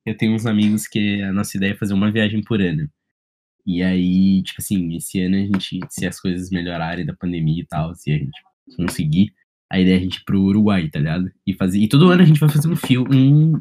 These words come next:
um vídeo, um, tipo, meio documentário só se filmando. Não sei se vai ser um filme, porque que nem eu tava falando antes,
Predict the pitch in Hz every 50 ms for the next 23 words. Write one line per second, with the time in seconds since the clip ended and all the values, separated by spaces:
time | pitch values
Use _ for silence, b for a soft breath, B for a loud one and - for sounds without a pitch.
0 | - 120 143 175 185 185 185 156 139 139 151 156 160 202 208 202 170 123 120 123
1 | 117 117 120 _ - - - - - 95 95 - _ _ - 101 101 104 107 107
2 | 98 85 90 _ _ _ _ - 104 107 104 - - 110 104 98 - 90 90 90
3 | 85 80 80 - - 80 73 _ _ _ - 95 73 78 82 85 85 101 104 -
4 | 113 - - 101 104 101 - - 107 113 - - - 147 151 160 170 185 180 185
5 | - 110 104 - - - 87 85 82 80 76 - _ _ _ _ _ _ _ _
6 | _ _ _ _ _ _ _ _ _ _ _ - 107 104 104 101 - 107 104 104
7 | - - 104 98 98 98 98 98 95 95 98 92 - - - -